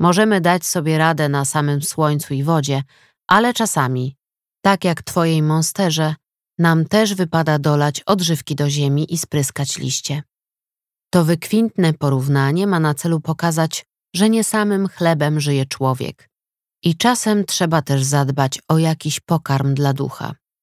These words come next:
Nie żebyśmy tego nie wiedziały, bo na przykład badania dowodzą, że w Polsce to nadal kobiety wyrabiają te mizerne statystyki czytelnictwa.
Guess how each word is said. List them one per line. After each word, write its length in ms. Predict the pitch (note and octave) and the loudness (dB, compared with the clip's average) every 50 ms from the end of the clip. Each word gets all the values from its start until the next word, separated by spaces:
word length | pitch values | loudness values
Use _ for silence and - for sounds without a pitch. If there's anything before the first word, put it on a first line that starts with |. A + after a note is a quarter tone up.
| _ _ _ _ _ _ _ _ _ _ _ _ _ _ - | _ _ _ _ _ _ _ _ _ _ _ _ _ _ -2
Nie 360 | B3 C#4+ D#4+ E4+ D#4+ D4+ C4 | 2 2 4 4 4 2 2
żebyśmy 480 | G#3 G#3+ F#3+ F3 F#3 F3 - F#3+ E3+ | 2 2 2 2 2 2 2 0 0
tego 280 | D#3 - E3+ C#3+ D3+ D3+ | 2 2 2 2 2 2
nie 140 | D3 C#3+ C#3 | 2 4 2
wiedziały, 640 | D3 D3 C#3 D3 E3 D3+ C#3 B2+ B2 A#2+ - C3 - _ _ _ _ - | 2 2 2 4 4 4 4 2 0 -2 -6 -8 -12 _ _ _ _ -2
bo 120 | D#3+ F3 | 0 2
na 120 | F3+ F3 E3 | 2 2 0
przykład 440 | - - G3 F#3 - F3+ E3 D3+ | -2 -4 -4 -2 0 0 0 2
badania 380 | D3+ D#3 D3 C#3 F3+ G#3+ A#3 A3+ | 2 0 2 2 2 2 2 2
dowodzą, 560 | F3 D#3 C#3 D3 C3+ C3+ B2 - C#3 D#3+ G3+ - - - - - - - - - - | 0 0 0 0 0 -2 0 0 -2 -2 -2 -4 -8 -14 -18 -20 -20 -20 -16 -6 0
że 160 | D3+ E3 D#3 | 2 2 2
w 120 | - - | 0 -2
Polsce 580 | - - A3 G#3+ G#3+ G#3+ G3 - - - G#3+ G3 | 0 2 2 4 2 2 -2 -4 -4 -2 -2 -2
to 160 | - F3+ E3 | 0 0 2
nadal 400 | E3+ F3+ G3 F#3 F#3+ F#3+ F#3 F3+ | 2 2 2 2 0 0 0 0
kobiety 560 | - - F3+ E3+ D3+ D#3+ C#3 B2+ - - C3 | -2 -2 -2 0 2 2 2 0 0 -2 -2
wyrabiają 640 | B2 C3 C3 C3+ C3 B2+ C#3+ C#3+ C#3+ C#3 C#3 C3+ C3+ | 0 0 2 2 2 2 2 2 2 2 2 0 0
te 140 | C3+ C#3+ C3 | 0 0 0
mizerne 540 | C3+ C3+ C3 D3 D3 D3 D3+ D3 C#3+ C#3+ C#3+ | 0 0 2 2 0 0 0 0 0 0 0
statystyki 800 | - - - C#3 C3+ - C#3 C#3 C3 - - C#3 C3+ - A#2+ | -2 -4 -4 -6 -4 -2 -2 -4 -2 -4 -6 -8 -8 -8 -8
czytelnictwa. 880 | - - B2+ - - C3 B2 B2 A#2+ A2+ - - - - - - C#3+ C#3 | -10 -10 -8 -4 -4 -2 -2 -2 -2 -4 -6 -8 -12 -10 -10 -10 -10 -10